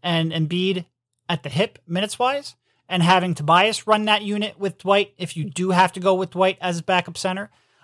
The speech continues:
I'm not a hundred percent sure that you are gonna remain competitive defensively, depending on how the other team staggers their rotation. George Hill might help with that. But, yeah, when you get Hill in here and now when you have Tolliver,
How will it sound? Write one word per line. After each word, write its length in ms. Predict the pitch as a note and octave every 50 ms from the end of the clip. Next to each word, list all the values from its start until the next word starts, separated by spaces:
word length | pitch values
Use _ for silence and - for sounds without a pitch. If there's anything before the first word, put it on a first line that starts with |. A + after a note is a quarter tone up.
| _ -
I'm 120 | F#3 F3+
not 160 | F#3 G3+ G3+ F#3+
a 60 | E3+
hundred 360 | - - G#3 A3+ A#3+ B3 G#3
percent 360 | - A3+ G#3+ - A#3+ A3+ G#3+
sure 280 | - - - A3+ A3 A3
that 120 | G#3+ G3
you 120 | G3 F#3+ F#3+
are 60 | F#3+
gonna 160 | F3 G3 F#3 F3+
remain 220 | F3 E3+ F3 F3+ E3+
competitive 440 | E3+ D#3 - F3 F3 E3+ F3 D#3+
defensively, 580 | D3+ D3+ C3+ - F3+ F#3 F3 - F3+ F#3 F#3+ F#3+
depending 320 | F3 F3 E3+ E3+ F3 E3
on 80 | D#3+ D#3
how 120 | D#3 D3+
the 120 | D3 D3 D#3+
other 160 | D#3+ E3 D#3+
team 320 | - - D#3+ D#3 D3 C#3+ - _ - - - - - _ _
staggers 520 | - - - G3+ F3+ F3+ E3 E3+ E3 D3
their 140 | D#3+ F#3 G#3
rotation. 640 | A3 G#3 F3+ - F3+ D#3 D3 C3+ - G3 A3+ - _ _ _
George 320 | - - A3 A3+ A3+ A3 -
Hill 160 | A#3+ A#3 G#3
might 240 | G3 G3+ G#3 G3+ -
help 280 | D#3+ F#3 F#3 E3+ -
with 160 | D3+ C3+ -
that. 260 | - D3+ D#3+ - - _ _ _ _ _ _ _ _ _ _ _ _ _ _ -
But, 340 | - G3 F#3 E3 E3+ D#3+ - _ _ _ _ _
yeah, 280 | - E3 F#3 F#3 F3+ F3
when 280 | E3 E3 F#3 F3+ F3+ F#3
you 100 | F#3+ A3
get 160 | A#3 - E3+
Hill 280 | D#3+ F#3+ G#3 G#3+ G#3+
in 220 | G#3+ G#3+ G#3 G#3 G#3
here 360 | G3+ G3+ G#3 G#3 G3 G3 - -
and 260 | E3 D#3+ E3+ F3 E3
now 280 | F3 F3+ F3+ F#3 G3 G3
when 240 | F3+ F#3 F#3 E3+
you 100 | F3+ F3+
have 100 | F3 D#3+
Tolliver, 540 | C3+ E3 F3 F3+ F#3 F#3 D#3 D#3 D3 D3 -